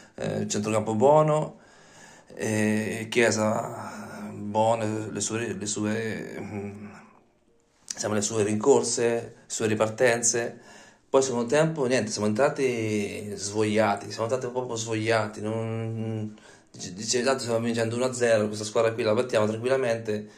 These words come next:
e invece, eh, da un, se non sbaglio, un calcio d'angolo nostro, palla sbagliata, loro in ripartenza, hanno fatto tutta la, tutto il campo, hanno fatto.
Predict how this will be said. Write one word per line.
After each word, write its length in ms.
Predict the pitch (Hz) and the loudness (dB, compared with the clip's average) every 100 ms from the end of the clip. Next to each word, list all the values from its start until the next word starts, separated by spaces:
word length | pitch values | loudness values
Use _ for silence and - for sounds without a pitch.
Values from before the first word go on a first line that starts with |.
| - | -12
e 80 | - | -6
invece, 960 | 110 113 110 104 98 82 80 80 87 73 | 0 0 0 -2 -2 -2 -6 -6 -8 -8
eh, 40 | 60 | -10
da 260 | 80 95 | -8 -4
un, 200 | 107 110 | -2 -2
se 120 | 110 113 | -2 -2
non 100 | 110 | 0
sbaglio, 280 | 110 127 110 | 2 2 2
un 60 | |
calcio 240 | 107 107 113 | 0 0 2
d'angolo 320 | 113 113 120 | 2 2 2
nostro, 760 | 139 160 160 160 165 - - - - - _ - 113 | 4 4 2 0 0 -2 -14 -20 -20 -20 _ 0 4
palla 140 | 107 | 6
sbagliata, 640 | 107 123 131 147 151 151 | 6 2 4 4 4 2
loro 240 | 127 117 110 | 0 0 2
in 80 | 107 | 2
ripartenza, 680 | 107 135 135 151 135 120 | 2 2 2 2 2 0
hanno 320 | 104 104 104 101 | -2 -2 -4 -4
fatto 220 | 113 107 | -6 -6
tutta 240 | 117 110 | -8 -4
la, 100 | 110 | -4
tutto 360 | 110 - 120 107 | -4 -8 -6 -6
il 80 | 104 | 0
campo, 260 | 117 107 | 0 2
hanno 160 | 104 127 | 0 2
fatto. 540 | - 143 - - - | 2 2 -2 -14 -16